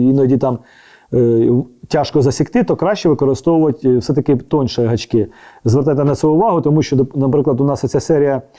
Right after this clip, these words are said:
е, серія Б Т, от вона йде, е, ну, на, на мою думку,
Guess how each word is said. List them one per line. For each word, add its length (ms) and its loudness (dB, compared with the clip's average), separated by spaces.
е, 480 2
серія 320 2
Б 140 0
Т, 280 -2
от 200 0
вона 440 2
йде, 480 2
е, 580 2
ну, 120 2
на, 140 2
на 280 2
мою 280 2
думку, 580 2